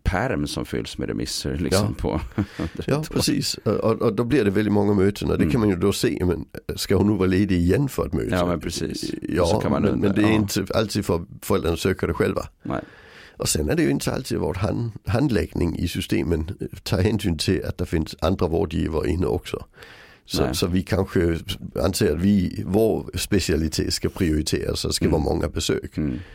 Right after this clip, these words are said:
Speaker 2: Och det kanske någon annan gör också.
Speaker 1: Jo, vården är heller inte jättevass på att, eh, lyckas lösa såna här gemensamma,
Speaker 2: Mm.
Speaker 1: eh, alltså att man kom-, man kommer till olika ställen ofta. Det är inte säkert att man kan göra tre o-,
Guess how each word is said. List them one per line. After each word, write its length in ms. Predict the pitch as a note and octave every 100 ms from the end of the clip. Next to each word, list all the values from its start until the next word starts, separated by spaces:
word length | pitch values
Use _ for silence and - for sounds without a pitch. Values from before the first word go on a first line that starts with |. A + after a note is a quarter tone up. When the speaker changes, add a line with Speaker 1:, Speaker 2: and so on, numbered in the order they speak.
| -
Speaker 2:
Och 120 | - F2+
det 80 |
kanske 240 | F2+ F2 E2+
någon 200 | E2 E2
annan 180 | E2+ D#2+
gör 180 | E2+ -
också. 300 | F2+ - - - - - - -
Speaker 1:
Jo, 480 | - A2 A2 A2+ A2+ - - - -
vården 460 | - G2+ A2 G#2+ G2+
är 120 | G#2
heller 300 | G2+ F2+ F2+
inte 440 | F#2 E2 F2 D2+ -
jättevass 640 | D#2 D#2+ - D#2 C#2+ D2+ -
på 160 | -
att, 280 | C2 - -
eh, 100 | - -
lyckas 360 | D#2 - -
lösa 520 | E2 E2+ C2+ C#2 - F#2
såna 200 | F2 E2+
här 80 |
gemensamma, 880 | C2 D2 C#2 C2 C2+ - C#2 C2 C#2+ C#2 - - F2
Speaker 2:
Mm. 160 | E2 -
Speaker 1:
eh, 220 | C#2+ B1 -
alltså 200 | D2+ D2
att 240 | - - - _ _ - -
man 180 | D#2
kom-, 440 | - F2 - - -
man 180 | D2+ E2+
kommer 240 | - F#2 F#2+
till 180 | F2+
olika 280 | F#2 D2 -
ställen 420 | - F2+ E2 G#2+
ofta. 300 | F#2 D#2 -
Det 60 | C2
är 20 |
inte 160 | D2 D2+
säkert 280 | F#2 E2 D#2+
att 120 | -
man 100 | D2+
kan 140 | D#2
göra 220 | D#2 C#2
tre 340 | - - F#2+ F2
o-, 200 | D2